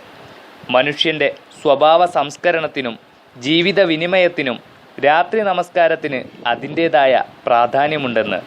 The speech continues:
ഇതിൽ നിന്ന് വ്യക്തമായല്ലോ. തറാവീഹിനെ സംബന്ധിച്ച് പറയുമ്പോൾ ഇവിടെ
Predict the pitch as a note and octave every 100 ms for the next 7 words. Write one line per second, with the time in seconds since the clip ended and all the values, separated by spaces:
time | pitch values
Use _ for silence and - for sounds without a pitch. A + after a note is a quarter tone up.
0 | - B2 A#2 B2+ C3 A#2 G2+ G2 G#2+ -
1 | B2 A2 F#2 F2+ F2 D#2+ - - - -
2 | - - - - - - - F3+ G3 A3
3 | A3+ A3+ A3 G#3+ G#3 F#3 F#3+ F#3 F#3 F3
4 | D3+ D#3 D#3 C#3 A2+ - - - C#3 D#3
5 | F3